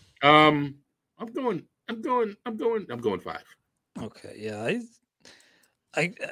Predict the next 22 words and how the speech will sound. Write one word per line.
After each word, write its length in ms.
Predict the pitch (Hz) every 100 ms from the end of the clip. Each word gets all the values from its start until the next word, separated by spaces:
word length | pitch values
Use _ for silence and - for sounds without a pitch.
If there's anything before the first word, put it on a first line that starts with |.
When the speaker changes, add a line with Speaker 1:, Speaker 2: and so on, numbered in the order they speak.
| -
Speaker 2:
it's 160 | - -
such 240 | 247 208
a, 40 | 208
like, 200 | 170 156
a 40 |
balance 420 | 139 143 160 147
between 260 | 143 151 131
what 120 | 170
have 100 | 156
they 80 | 156
done 220 | 170 156
so 200 | - 165
far 160 | 156 147
this 200 | 160 190
year 120 | 156
and 80 | 135
what 120 | 165
is 160 | 147 120
the 100 | 120
true 280 | - 175
baseline, 720 | 123 127 147 - 120 107 113 107
and 160 | 104